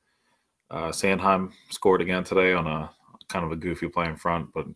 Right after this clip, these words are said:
cleaned up a rebound. Four goals in the last four games, six points in his last five games. Giroux had two assists today, nine points in his last five games, four multi-point games. Giroux,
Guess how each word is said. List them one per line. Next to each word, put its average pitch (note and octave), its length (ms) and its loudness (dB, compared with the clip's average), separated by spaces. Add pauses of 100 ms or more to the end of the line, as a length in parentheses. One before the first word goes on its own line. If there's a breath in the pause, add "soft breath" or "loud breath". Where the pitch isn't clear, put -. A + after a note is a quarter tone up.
(200)
cleaned F2 200 0
up E2 120 -6
a - 40 -6
rebound. E2 440 0
Four G2+ 260 6
goals F#2 280 6
in E2+ 60 -2
the E2+ 60 0
last E2+ 240 0
four F#2 260 2
games, G#2 440 0
six - 260 -4
points F2+ 340 -4
in F2 60 -4
his D#2+ 100 -6
last E2+ 260 -4
five G2 280 2
games. G#2 420 -4 (1040 soft breath)
Giroux A#2+ 600 8
had G#2 500 4 (140)
two A#2+ 220 0
assists B2+ 320 0
today, D3 380 -2 (160)
nine G2+ 400 2
points G#2+ 340 -2
in F#2+ 80 -4
his E2+ 140 -4
last F2 420 0
five F2 320 -2
games, G2 420 -4
four F2+ 320 2
multi-point E2+ 680 -2
games. F2+ 640 -4
Giroux, E2+ 580 -2